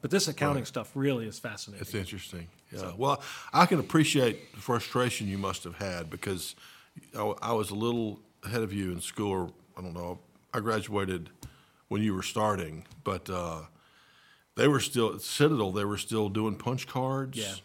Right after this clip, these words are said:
Speaker 2: and ma-, and minis and mainframes, and, I mean, I couldn't imagine going to one of those classes when you're actually doing stuff on the computer back in your room.
Speaker 1: Yeah, and doing, I mean, everything, including
Speaker 2: Yeah.
Speaker 1: opening it and all these,
Speaker 2: Did you,
Speaker 1: these
Speaker 2: now,
Speaker 1: things.
Speaker 2: D-Base
Speaker 1: I didn't give it enough time, and,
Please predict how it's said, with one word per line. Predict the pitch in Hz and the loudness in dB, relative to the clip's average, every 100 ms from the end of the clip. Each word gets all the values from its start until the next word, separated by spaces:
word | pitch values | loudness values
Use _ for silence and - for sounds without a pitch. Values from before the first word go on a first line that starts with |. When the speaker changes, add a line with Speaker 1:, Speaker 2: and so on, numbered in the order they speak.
| - - | -18 -6
Speaker 2:
and | 95 95 | -4 -2
ma-, | 104 | -2
and | - 95 | -4 -2
minis | 104 113 120 92 | 0 0 0 -2
and | 92 | -2
mainframes, | 113 120 120 120 120 120 98 | -2 -2 -2 0 0 -2 -4
and, | 85 80 - - - - - _ _ - | -8 -10 -16 -20 -20 -20 -20 _ _ -12
I | 98 | -8
mean, | 95 92 85 - - - | -4 -4 -6 -12 -12 -6
I | 117 | -4
couldn't | - 143 | 0 2
imagine | 101 90 104 139 104 | 2 -2 -2 -2 -4
going | 90 90 92 | -4 -4 -4
to | |
one | 92 92 | -4 -4
of | |
those | 87 85 | -4 -6
classes | - 104 127 127 87 87 - - - _ _ _ _ | -6 -4 -4 -4 -6 -6 -8 -10 -14 _ _ _ _
when | 104 104 | -4 -2
you're | 95 92 - _ | 0 -2 -8 _
actually | 110 113 101 95 82 - _ - | -6 -6 -6 -6 -6 -12 _ 4
doing | 156 160 113 | 8 8 6
stuff | - 110 101 | 0 -2 -2
on | 104 | -2
the | 95 | -2
computer | - 95 147 139 | -4 2 4 4
back | 95 98 101 | 2 -2 -2
in | 92 | -2
your | 92 | -2
room. | 98 151 | 0 2
Speaker 1:
Yeah, | 139 131 117 | 2 2 0
and | 131 131 | -4 4
doing, | 151 135 135 | 6 6 2
I | 123 | -4
mean, | 113 110 | -6 2
everything, | 139 143 117 | 4 4 2
including | 113 - 139 123 | -2 2 4 6
Speaker 2:
Yeah. | |
Speaker 1:
opening | 120 147 143 131 | 4 4 4 2
it | 131 131 | 2 0
and | 117 | -2
all | 123 | -2
these, | 113 104 | -2 -6
Speaker 2:
Did | - 135 | -2 0
you, | 214 208 | 2 2
Speaker 1:
these | 156 147 | 2 2
Speaker 2:
now, | 143 | 4
Speaker 1:
things. | 139 | 4
Speaker 2:
D-Base | 202 214 | 8 10
Speaker 1:
I | |
didn't | 247 170 | 12 12
give | 156 | 10
it | 143 | 8
enough | 127 123 | 4 -2
time, | - 123 110 | -4 -4 -4
and, | 113 | -6